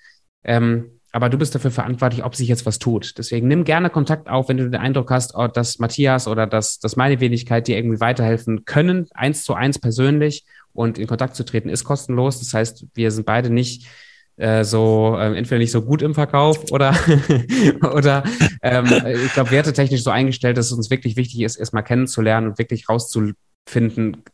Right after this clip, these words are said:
pa-, passt es und, und passt es von beiden Seiten und so weiter,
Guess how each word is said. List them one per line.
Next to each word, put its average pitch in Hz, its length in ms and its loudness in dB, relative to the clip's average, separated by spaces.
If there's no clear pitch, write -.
pa-, - 200 -12
passt - 300 -2
es 117 200 -2
und, - 140 -12
und 95 160 -16
passt - 240 -6
es 120 80 -8
von 117 140 -4
beiden 123 260 0
Seiten 107 280 0
und 104 100 -4
so - 80 -12
weiter, 107 380 -2